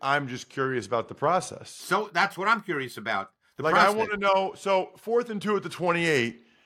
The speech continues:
Speaker 1: is it just fourth and two at the twenty-eight? You know, our numbers say we should go for it rather than kick the field goal?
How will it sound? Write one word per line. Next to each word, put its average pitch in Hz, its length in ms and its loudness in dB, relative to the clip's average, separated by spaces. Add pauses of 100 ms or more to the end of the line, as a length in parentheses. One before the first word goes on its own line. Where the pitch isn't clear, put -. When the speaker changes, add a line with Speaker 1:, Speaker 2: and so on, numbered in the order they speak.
(400)
Speaker 1:
is 160 160 0
it 151 100 -6
just 175 560 2
fourth 185 240 0
and 175 80 -6
two 190 80 0
at 185 60 0
the 180 80 -12
twenty-eight? 180 600 2 (960)
You 151 120 -6
know, 143 180 4
our 160 220 4
numbers 160 500 0
say 156 300 4
we 139 160 -6
should 139 240 -10 (260)
go 160 220 2
for 185 180 -2
it 180 60 -2
rather 160 140 0
than 151 100 -6
kick 143 160 -12
the 135 80 -10
field 190 260 0
goal? 254 320 -4